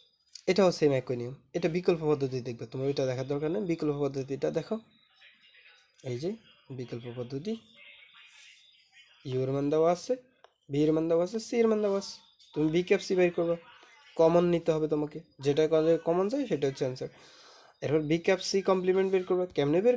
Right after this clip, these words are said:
করবা? ইউ থেকে বি ক্যাপ সি বিয়োগ করবা, ব্যাস। ইউ এর মান বসাইবা, বি ক্যাপ সি এর মান যেটা পাইছো একটু আগে, সেটা কী করবা? বিয়োগ করবা। বিয়োগ করলে আনসারটা বের হয়ে যাবে।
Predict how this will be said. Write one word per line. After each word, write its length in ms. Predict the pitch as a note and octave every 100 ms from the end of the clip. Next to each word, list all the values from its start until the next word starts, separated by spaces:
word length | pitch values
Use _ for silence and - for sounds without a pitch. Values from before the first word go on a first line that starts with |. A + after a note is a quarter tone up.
| B3
করবা? 200 | B3+ C#4 C#4+ _ _ _ -
ইউ 140 | D3 G#3
থেকে 140 | B3 B3 F#3+
বি 60 | D#3
ক্যাপ 120 | D#3+ -
সি 80 | D3
বিয়োগ 160 | C#3+ -
করবা, 180 | G2+ - - _ -
ব্যাস। 140 | E3 - E3
ইউ 80 | E3+
এর 40 |
মান 100 | F3+ F#3
বসাইবা, 300 | E3+ F#3 A#3+ - _ -
বি 60 | C#3 C#3+
ক্যাপ 120 | C#3
সি 60 | - C#3
এর 60 | C#3
মান 80 | C3+
যেটা 160 | C#3 C#3 C3
পাইছো 200 | B2 D3+
একটু 120 | C#3+ D#3+
আগে, 140 | F3 B3 - _ - - - _ -
সেটা 180 | C3 E3+
কী 80 | A#3 A3+
করবা? 220 | B3+ F#3 - - - F3+
বিয়োগ 180 | A#3 A3
করবা। 160 | D3+ A#2 C3
বিয়োগ 160 | C#3+ -
করলে 180 | D3 A3+ - - C3+
আনসারটা 320 | A#2+ A#2 A#2+ A2+
বের 120 | A2
হয়ে 80 | A#2
যাবে। 140 | -